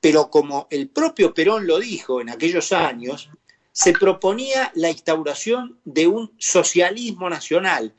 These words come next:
porque seguramente también no se animaron a ir de frente del todo y llamarlo nacionalsocialismo,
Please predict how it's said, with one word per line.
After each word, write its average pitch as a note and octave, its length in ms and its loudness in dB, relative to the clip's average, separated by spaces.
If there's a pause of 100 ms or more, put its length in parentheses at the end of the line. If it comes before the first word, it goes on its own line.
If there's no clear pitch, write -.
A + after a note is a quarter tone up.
(300)
porque B3 460 -2
seguramente G#3 760 -4
también F3+ 360 -4
no F3+ 100 -8
se E3 140 -6
animaron F3 640 -6
a C#3+ 140 -2
ir E3+ 220 -2
de C#3+ 140 -2
frente F3 480 0
del B2+ 220 -8
todo F3+ 500 4 (240)
y C#3+ 140 -10
llamarlo D3+ 500 0
nacionalsocialismo, C3+ 1300 -4